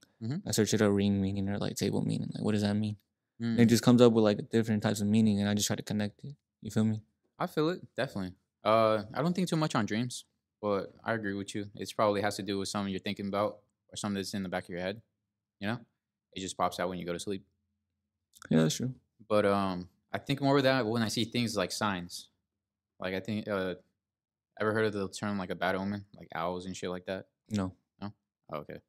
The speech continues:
Speaker 1: Somebody's fucking knows about that. Anyways, good signs and bad signs. Sometimes I look for signs. I'm like, "Oh,"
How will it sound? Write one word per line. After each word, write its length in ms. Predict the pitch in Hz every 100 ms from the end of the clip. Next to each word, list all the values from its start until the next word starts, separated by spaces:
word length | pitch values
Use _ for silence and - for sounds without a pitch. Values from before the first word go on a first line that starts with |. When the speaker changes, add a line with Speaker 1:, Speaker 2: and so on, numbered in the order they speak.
| _ _
Speaker 1:
Somebody's 640 | - 113 117 107 101 98
fucking 540 | - 95 92 87 82 90 _ _ _ 98
knows 160 | 92
about 240 | 87 78 -
that. 100 | 87
Anyways, 440 | 110 110 95 - - _ _ _ _ _ _ _
good 120 | 117
signs 540 | 113 98 87 85 - - _ _ _
and 160 | 90 90
bad 160 | 90
signs. 480 | 90 80 76 - -
Sometimes 380 | - 104 95 98
I 40 | 98
look 160 | 98
for 80 | -
signs. 340 | - 98 85
I'm 120 | 92 92
like, 240 | 85 - -
"Oh," 280 | 92 82